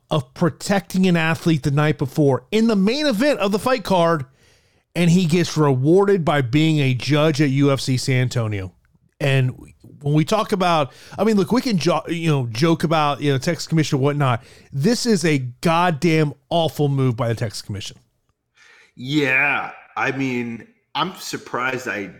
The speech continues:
Speaker 2: did not see this video until you showed it to me. I don't know what I was doing Friday night. Must have been a date night, and then wasn't on my phone Saturday until the U F C card. So I completely didn't see it till right now.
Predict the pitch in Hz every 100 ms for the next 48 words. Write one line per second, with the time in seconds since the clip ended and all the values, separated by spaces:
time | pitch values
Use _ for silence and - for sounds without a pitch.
0 | - 104 120 117 110 - - 113 110 117
1 | 110 101 117 117 113 95 - 95 - -
2 | 98 107 104 110 98 123 98 80 101 107
3 | 80 - 87 82 - 87 82 80 80 80
4 | - _ _ _ _ _ _ - 101 -
5 | 92 95 82 101 113 - 78 78 - 85
6 | 87 82 80 _ _ _ 110 120 110 110
7 | 101 95 - 104 101 110 104 113 104 95
8 | 104 90 95 101 95 98 101 107 135 120
9 | 85 90 - _ _ _ _ - 143 -
10 | 120 147 160 120 - 143 165 156 123 131
11 | 131 - 131 135 - - 104 98 131 120
12 | 101 123 127 101 -